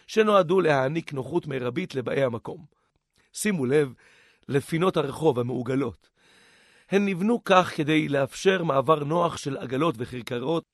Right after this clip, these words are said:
שנכנסו למתחם. לסוק אדיר, שבעה פתחים הפונים לכיוונים שונים ובנויים בסגנונות שונים. מעל חלק מהפתחים יוכלו חדי העין שביניכם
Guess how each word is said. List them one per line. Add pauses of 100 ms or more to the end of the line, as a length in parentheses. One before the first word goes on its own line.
(120)
שנכנסו
למתחם. (1080)
לסוק
אדיר, (580)
שבעה
פתחים
הפונים
לכיוונים
שונים (440)
ובנויים
בסגנונות
שונים. (840)
מעל
חלק
מהפתחים (440)
יוכלו
חדי
העין
שביניכם